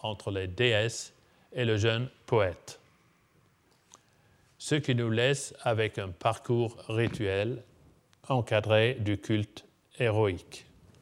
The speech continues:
Et vous voyez, euh, sur la photo Jean-Pierre Vernant à côté de cette inscription.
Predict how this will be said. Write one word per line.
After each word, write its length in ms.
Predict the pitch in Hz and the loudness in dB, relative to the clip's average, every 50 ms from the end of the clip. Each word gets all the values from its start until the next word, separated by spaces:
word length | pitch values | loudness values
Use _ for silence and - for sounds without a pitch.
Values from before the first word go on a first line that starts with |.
| - - - - - _ _ - - - - - - - - - - - - - - - - - - - - - - - - - - - - - 139 | -20 -20 -20 -20 -20 _ _ -20 -20 -16 -12 -10 -10 -10 -10 -12 -12 -14 -16 -16 -16 -18 -20 -20 -20 -18 -18 -16 -16 -18 -18 -20 -20 -20 -8 -4 -2
Et 600 | 127 117 117 110 107 104 101 101 98 98 98 - - - - - - - - - _ _ _ _ _ _ _ _ _ _ - _ _ _ _ - - | 0 2 2 2 2 0 0 -2 -2 -4 -4 -6 -8 -12 -20 -20 -20 -20 -20 -20 _ _ _ _ _ _ _ _ _ _ -20 _ _ _ _ -14 -6
vous 300 | - 127 117 113 113 104 | -4 -2 0 0 0 0
voyez, 480 | 104 117 113 113 123 135 139 135 - - - - - - - | 2 4 4 6 6 6 4 4 2 -4 -14 -16 -18 -12 -6
euh, 320 | 127 117 110 107 104 104 101 - - - _ _ _ _ - - | -4 -2 -2 -2 -2 -4 -4 -8 -14 -20 _ _ _ _ -20 -20
sur 240 | - - - - 120 | -18 -10 -4 -2 0
la 100 | 113 107 | 0 0
photo 600 | 104 - 117 98 - - 117 110 120 143 151 - - - | 0 0 -2 -4 -2 -2 0 0 0 0 -2 -4 -8 -8
Jean-Pierre 520 | 113 98 120 117 113 - - 120 113 107 104 | -4 -2 -2 -2 -2 0 0 2 2 2 2
Vernant 460 | 107 107 104 101 107 113 117 131 - - | 0 0 0 -2 -4 -6 -6 -8 -10 -8
à 140 | 120 113 104 | -6 -6 -6
côté 380 | - - 120 - - 139 127 | -4 -4 -4 -2 0 0 0
de 80 | 110 107 | 0 -2
cette 220 | - - 107 98 | -2 -4 -4 -4
inscription. 720 | 104 98 95 - - - 95 92 - - 110 104 104 113 | -4 -8 -8 -8 -10 -10 -10 -10 -8 -6 -4 -4 -4 -6